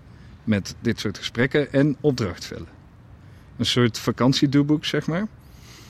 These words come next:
Maar dan voor die zondagen dat je brak op de bank ligt. En met audio. Nooit meer drinken verschijnt de komende maand ergens in een beperkte oplage van honderd stuks. Wil je als eerste weten wanneer het er is? Word dan patron van Dit Is via de link in de show notes.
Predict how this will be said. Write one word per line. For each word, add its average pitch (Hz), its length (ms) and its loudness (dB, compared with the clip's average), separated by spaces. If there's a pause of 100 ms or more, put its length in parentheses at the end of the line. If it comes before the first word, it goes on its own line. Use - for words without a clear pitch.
(120)
Maar 120 140 6
dan 135 140 8
voor 139 100 4
die 127 100 6
zondagen 127 600 4
dat 113 140 0
je 117 60 -4
brak 113 240 2
op 110 80 -4
de 110 80 -2
bank 95 260 -4
ligt. - 340 -18 (760)
En 120 140 2
met 107 140 2
audio. 90 440 -10 (1500)
Nooit 123 200 6
meer 120 180 6
drinken 139 500 2
verschijnt 123 560 0
de 120 60 -4
komende 113 280 4
maand 117 320 4
ergens 107 480 -4
in 127 120 -2
een 113 100 4
beperkte 120 420 0
oplage 110 400 -2
van 104 160 -2
honderd 104 320 -2
stuks. - 420 -10 (1000)
Wil 123 120 4
je 127 60 8
als 123 140 4
eerste 151 300 2
weten 135 180 4
wanneer 127 200 4
het 120 100 2
er 120 120 -4
is? 165 240 -2
Word 127 180 0
dan 127 220 4
patron 131 400 2
van 120 140 4
Dit 117 180 2
Is 110 220 0
via - 320 0
de 110 100 2
link 107 220 2
in 107 60 -2
de 104 60 0
show 95 240 -8
notes. - 440 -14